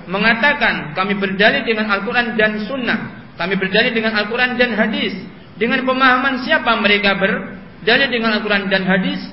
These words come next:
Maka mereka berpahaman dengan pemahaman muassis mereka, yaitu dengan pemahaman pendiri kelompok-kelompok mereka, dengan pemahaman pencetus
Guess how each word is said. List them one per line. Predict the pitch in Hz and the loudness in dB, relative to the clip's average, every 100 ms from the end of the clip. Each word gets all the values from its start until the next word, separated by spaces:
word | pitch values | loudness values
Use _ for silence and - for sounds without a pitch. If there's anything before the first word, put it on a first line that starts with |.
| - - - - | -16 -20 -20 -6
Maka | 175 175 185 | -4 -2 -2
mereka | 185 233 247 208 202 202 202 - - - | 2 2 2 2 2 0 -6 -12 -16 -6
berpahaman | 180 180 202 196 247 214 165 156 - - | -4 0 2 4 4 2 0 -4 -10 -2
dengan | 196 208 202 | 0 2 0
pemahaman | 190 180 175 208 202 190 190 190 180 | 0 0 2 4 4 2 2 -2 -4
muassis | 190 240 254 - 277 - - | 0 2 2 -2 -6 -8 -8
mereka, | 185 185 240 185 147 - - - - - | 0 2 2 0 -4 -6 -14 -18 -20 0
yaitu | 175 214 214 220 | 2 4 2 -2
dengan | 196 208 202 | 2 2 2
pemahaman | 202 196 196 240 254 262 254 - - - | 0 2 2 4 4 2 0 -10 -16 -4
pendiri | 190 202 214 254 254 254 254 | -2 0 0 0 0 -2 0
kelompok-kelompok | 220 254 233 240 - 220 233 226 233 226 | 0 2 0 -2 -2 0 2 2 0 0
mereka, | 214 240 214 139 - - - - - | 2 0 0 -4 -10 -16 -20 -20 -12
dengan | 151 196 208 | -2 2 2
pemahaman | 202 196 196 185 240 247 262 254 247 | 2 0 2 4 4 4 2 2 -4
pencetus | 220 214 208 247 240 233 | -4 -2 -2 -2 0 0